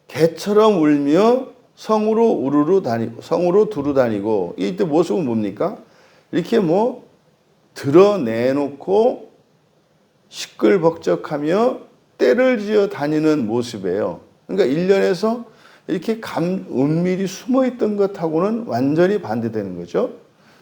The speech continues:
예, 그들의 입으로는 악을 토하며 입술로, 입술에는 칼이 있다.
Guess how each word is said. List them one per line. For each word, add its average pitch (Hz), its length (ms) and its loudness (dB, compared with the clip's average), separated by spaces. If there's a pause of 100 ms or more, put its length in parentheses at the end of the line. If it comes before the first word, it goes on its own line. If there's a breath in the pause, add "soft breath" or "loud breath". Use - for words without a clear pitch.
(100)
예, 127 60 -4
그들의 226 600 2
입으로는 190 640 0 (140)
악을 190 440 0
토하며 226 480 -2
입술로, 202 640 0
입술에는 180 640 -2
칼이 233 360 -6
있다. 131 400 -8